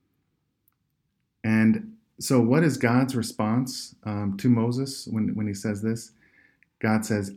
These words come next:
"I will be with you." Moses says, you know, um, "Who am I that I should go and do this?" And God says,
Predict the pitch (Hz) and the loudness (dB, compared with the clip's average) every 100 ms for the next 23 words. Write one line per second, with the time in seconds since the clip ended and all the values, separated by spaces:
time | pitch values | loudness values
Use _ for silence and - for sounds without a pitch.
0 | - 110 120 131 117 120 113 110 104 107 | -4 0 2 2 2 0 0 -2 -2 -6
1 | - - - - _ _ _ _ _ _ | -8 -12 -14 -18 _ _ _ _ _ _
2 | _ - 101 107 117 120 120 110 98 107 | _ -14 -6 -2 0 0 0 -2 -2 -2
3 | 98 92 - _ _ _ _ _ _ - | 0 -2 -8 _ _ _ _ _ _ -20
4 | - _ - 110 104 101 95 92 - _ | -20 _ -10 -6 -2 0 0 -2 -12 _
5 | _ _ _ _ _ _ _ - 151 123 | _ _ _ _ _ _ _ 4 8 8
6 | 113 127 98 104 104 101 107 101 92 - | 8 4 0 -2 -2 -2 -2 -6 -8 -4
7 | 110 127 90 92 95 - 92 - 95 98 | 0 0 0 -2 -2 0 -2 -6 -8 -6
8 | 101 98 98 | -6 -6 -8